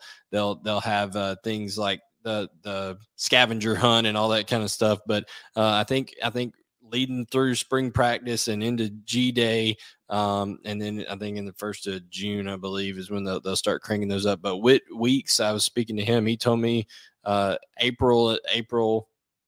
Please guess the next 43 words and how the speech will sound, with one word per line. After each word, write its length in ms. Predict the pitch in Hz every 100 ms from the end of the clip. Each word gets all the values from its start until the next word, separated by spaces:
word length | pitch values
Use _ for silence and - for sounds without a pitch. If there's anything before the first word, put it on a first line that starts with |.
| _ -
May, 380 | 101 107 117 110
as 100 | -
soon 220 | 120 120
as 100 | 110
he 140 | 120
can 180 | 113 104
take 280 | 107 120 113
an 160 | 101
official 360 | 101 - 113 113
visit, 360 | 95 117 104 -
he's 160 | 113
gonna 180 | 110 95
take 320 | - 110 -
one. 240 | 85 73 -
So, 240 | 107 101
I 60 | 101
mean, 240 | 104 101
uh, 160 | 98 95
there, 220 | 107 104
you'll 200 | 101 101
start 280 | - 120 117
getting 200 | 117 113
some 260 | 110 113 101
official 380 | 95 127 - 110
visits 400 | 117 113 95 120
in 140 | 110
the 60 | 98
spring. 520 | - 151 156 160 147 - - - -
Um, 380 | 107 110 107 101
but 100 | 107
I 120 | 104 127
would 160 | 135
say 240 | - 123 117
the, 240 | 107 101
the, 240 | 98 107 95 _
the 80 | 101
main 280 | 107 135 156
date 240 | 147 135 120
to 100 | 101
circle 420 | - 135 131 120
right 220 | 117 110
now 300 | 117 135 120
is, 260 | 101 98